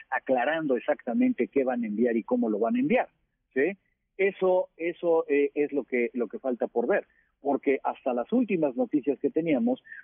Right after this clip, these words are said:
Pfizer estaba donando, donando a través de covax vacunas infantiles para niños de los países pobres,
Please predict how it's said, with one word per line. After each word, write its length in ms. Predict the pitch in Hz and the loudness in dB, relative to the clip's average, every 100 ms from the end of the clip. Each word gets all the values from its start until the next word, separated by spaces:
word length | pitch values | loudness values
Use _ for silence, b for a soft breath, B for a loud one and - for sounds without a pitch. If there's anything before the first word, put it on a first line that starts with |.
| _ | _
Pfizer 400 | 170 190 180 165 | 0 0 0 -2
estaba 440 | 131 - 151 151 - | -2 -2 0 0 -2
donando, 1040 | 107 104 131 120 143 202 240 208 127 98 - | -14 -4 -2 0 0 0 2 2 2 -2 -4
donando 720 | - - 220 202 202 175 110 | -4 -2 0 0 -4 0 -2
a 60 | 98 | 0
través 340 | 104 98 143 | 0 0 2
de 100 | 143 | 0
covax 380 | - 123 113 123 _ _ _ _ _ | 2 0 0 -6 _ _ _ _ _
vacunas 520 | 135 - 190 214 180 | -6 -4 -2 0 0
infantiles 760 | 151 127 120 113 135 156 151 147 _ | 0 0 0 -2 0 2 2 2 _
para 280 | - 123 117 | -4 -2 0
niños 640 | 127 160 190 165 127 120 - _ _ _ _ | 0 2 2 4 2 0 -6 _ _ _ _
de 340 | 110 135 151 151 | 0 2 2 0
los 200 | - - | -4 -4
países 440 | 104 101 113 - - | -4 -4 -4 -6 -2
pobres, 360 | 156 170 - | 0 0 -2